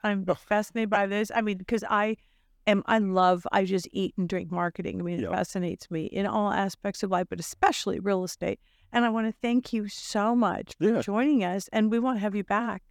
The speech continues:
Speaker 2: No, I'm, I would love to come back. I'm, at times, I can be quite shy or reserved. I've been called stoic before.
Speaker 1: Oh.
Speaker 2: But as
Speaker 1: Well,
Speaker 2: soon
Speaker 1: you're
Speaker 2: as I,
Speaker 1: Scottish, of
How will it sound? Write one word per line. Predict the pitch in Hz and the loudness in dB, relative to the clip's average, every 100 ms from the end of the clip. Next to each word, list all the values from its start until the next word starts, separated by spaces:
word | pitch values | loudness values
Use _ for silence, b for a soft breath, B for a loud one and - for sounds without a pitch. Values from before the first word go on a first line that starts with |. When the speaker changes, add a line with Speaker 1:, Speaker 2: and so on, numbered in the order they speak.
| _ - | _ -4
Speaker 2:
No, | 151 | 0
I'm, | 120 113 123 131 | 4 4 2 0
I | 123 | 0
would | 135 110 123 | 0 -4 -8
love | 104 117 120 | 0 2 2
to | - | 0
come | - 101 | 0 2
back. | 98 104 98 - - | 4 4 2 -2 -4
I'm, | 95 92 87 _ _ _ _ _ _ _ _ - | -2 -2 -6 _ _ _ _ _ _ _ _ -6
at | 117 117 - | -4 -4 -2
times, | 113 117 120 110 - | 2 4 4 0 -2
I | 98 | -4
can | 101 | -2
be | 92 | -2
quite | - - 90 90 90 _ _ _ _ _ _ _ | -4 -2 -2 -2 -6 _ _ _ _ _ _ _
shy | - 107 92 | 0 2 4
or | 92 | 2
reserved. | 90 80 87 90 87 90 | 2 0 0 2 2 2
I've | 92 | 0
been | 87 | 0
called | 95 82 | -2 -4
stoic | - - 90 87 85 - | -4 -4 -2 -2 -4 -6
before. | 101 113 104 98 - | -8 0 2 2 2
Speaker 1:
Oh. | 320 226 _ _ - | -2 -2 _ _ -6
Speaker 2:
But | 98 | -2
as | 92 | -2
Speaker 1:
Well, | - | -2
Speaker 2:
soon | 110 | -2
Speaker 1:
you're | |
Speaker 2:
as | 104 123 | 0 0
I, | 98 | 0
Speaker 1:
Scottish, | 240 | -4
of | - | -4